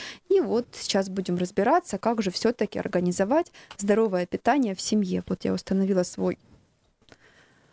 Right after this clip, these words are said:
планшет, надеюсь. Итак, все-таки, как же, если мы даже будем повторяться, ничего страшного, я думаю, все равно каждый раз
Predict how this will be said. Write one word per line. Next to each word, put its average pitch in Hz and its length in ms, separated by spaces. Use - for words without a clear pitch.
планшет, 196 480
надеюсь. 185 480
Итак, 262 400
все-таки, - 720
как 254 300
же, 214 300
если 254 240
мы 247 80
даже 226 220
будем 208 200
повторяться, 427 480
ничего 220 500
страшного, 269 800
я 220 280
думаю, 202 440
все - 160
равно 254 220
каждый 208 300
раз 233 180